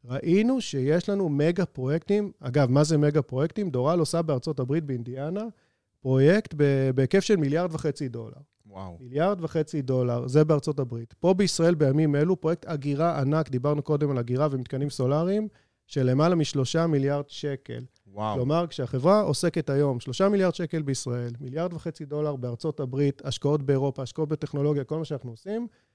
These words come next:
Speaker 1: ברור שהחברה צריכה הון עצמי משמעותי, ברור שהחברה
Speaker 2: מישהו
Speaker 1: צריכה
Speaker 2: צריך ל-,
Speaker 1: נגישות.
Speaker 2: לתת תזרים מזומנים, אה,
Speaker 1: אז
Speaker 2: לתמוך בזה.
Speaker 1: נכון, עכשיו, מכיוון שאנחנו, במהות שלנו, כשאנחנו משקיעים את כל הכספים האלה, אנחנו יוצרים נכסים מניבים.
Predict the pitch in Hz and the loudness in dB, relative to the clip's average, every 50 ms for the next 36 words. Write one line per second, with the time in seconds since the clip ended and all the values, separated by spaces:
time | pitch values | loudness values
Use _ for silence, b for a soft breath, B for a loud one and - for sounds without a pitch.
0 | _ _ _ _ _ - 117 120 117 117 143 170 185 180 - 202 - - 156 123 | _ _ _ _ _ -14 -6 -2 4 6 8 8 8 6 2 0 2 0 0 0
1 | 127 135 139 - - 151 143 - 156 143 135 135 143 160 165 151 - - 147 147 | 2 0 0 0 -2 -4 0 0 2 2 4 2 2 2 0 -2 -2 -2 -2 0
2 | 147 147 143 143 135 - 143 127 127 127 - - 120 113 113 117 127 151 _ - | 0 0 -2 -4 -6 -6 -6 -6 -6 -8 -8 -10 -16 -16 -16 -20 -20 -20 _ -14
3 | 135 113 120 127 147 139 - - 120 147 139 - 127 123 123 120 117 147 127 117 | -10 -8 -2 0 0 0 0 2 2 4 4 4 4 4 4 2 2 2 0 2
4 | - 127 113 113 123 127 123 123 110 113 117 117 117 113 120 120 117 117 117 110 | 0 -2 -2 0 -2 0 0 -2 -2 -2 -2 -2 -2 -2 -2 -4 -4 -4 -6 -6
5 | 110 107 104 98 98 98 101 131 127 127 123 120 123 123 113 - 123 123 123 - | -6 -6 -6 -8 -8 -8 -6 -2 0 0 0 0 -2 -6 -8 -6 -2 -4 -4 -2
6 | - 107 98 92 87 85 82 85 _ _ _ _ _ _ _ _ _ _ _ _ | -2 -6 -6 -6 -6 -8 -10 -12 _ _ _ _ _ _ _ _ _ _ _ _
7 | _ _ 160 156 147 - 190 185 160 - - 147 131 131 - 139 120 147 175 190 | _ _ -12 -12 -2 0 0 0 2 2 4 4 4 4 2 2 4 4 4 4
8 | - 190 156 135 - 139 131 127 123 120 120 120 117 120 123 123 123 123 127 160 | 4 4 2 2 0 -2 -2 -2 -2 -2 -4 -4 -2 -2 0 2 4 4 6 4
9 | 196 202 - 208 196 196 202 196 - 139 117 117 123 - - 151 156 165 147 - | 4 4 2 0 0 2 0 -2 -2 -4 -4 -4 -6 -4 -2 0 0 0 0 0
10 | 160 156 151 - - 139 - 180 190 196 185 151 131 - - 123 123 113 - 151 | 0 -2 -2 -2 -4 -2 0 2 2 4 4 2 2 0 0 -2 -2 -2 -2 -2
11 | 147 156 143 - 123 - - 147 147 151 135 123 113 107 123 127 | -2 -2 -2 -4 -6 -6 -4 -4 -2 -2 -2 -4 -6 -8 -10 -14